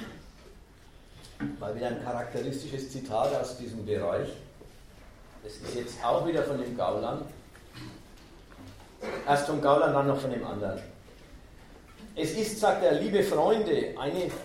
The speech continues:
es geht über die Flüchtlingspolitik, ja, über das, was da im letzten Jahr gewesen ist.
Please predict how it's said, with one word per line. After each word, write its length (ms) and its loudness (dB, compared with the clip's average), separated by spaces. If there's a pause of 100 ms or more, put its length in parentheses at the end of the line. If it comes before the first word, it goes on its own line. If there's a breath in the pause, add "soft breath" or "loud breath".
(220)
es 140 -16
geht 160 -2
über 160 -2
die 100 0
Flüchtlingspolitik, 960 -4
ja, 200 2 (120)
über 100 0
das, 240 -4
was 160 0
da 160 4
im 120 2
letzten 340 0
Jahr 320 2
gewesen 440 -4
ist. 200 -14